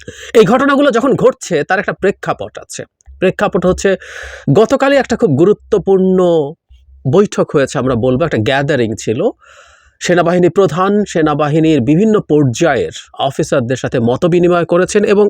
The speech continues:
এই যে ব-, দেশের বর্তমান পরিস্থিতি, সেটা নিয়ে তারা কথা বলেছেন, মতামত জানতে চেয়েছেন এবং সেনাপ্রধান একটা বক্তব্য দিয়েছেন। আমি তার বক্তব্যটা নিয়ে কয়েকটা কথা একটু বলতে চাই, বক্তব্যটা ধরেই। এবং একটা কথা,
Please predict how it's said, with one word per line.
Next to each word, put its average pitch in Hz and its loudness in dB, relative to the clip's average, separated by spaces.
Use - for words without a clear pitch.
এই 226 2
যে 196 0
ব-, 160 -2
দেশের 147 -2
বর্তমান 135 -2
পরিস্থিতি, 156 -2
সেটা 143 -2
নিয়ে 127 0
তারা 120 -4
কথা 170 -2
বলেছেন, 180 -2
মতামত 196 2
জানতে 147 0
চেয়েছেন 196 0
এবং 240 4
সেনাপ্রধান 185 0
একটা 156 -4
বক্তব্য 135 0
দিয়েছেন। 95 -10
আমি 254 2
তার 262 2
বক্তব্যটা 202 0
নিয়ে 170 2
কয়েকটা 139 -4
কথা 127 -4
একটু 117 -4
বলতে 120 -2
চাই, 190 2
বক্তব্যটা 208 0
ধরেই। 165 2
এবং 214 2
একটা 247 -2
কথা, 277 -2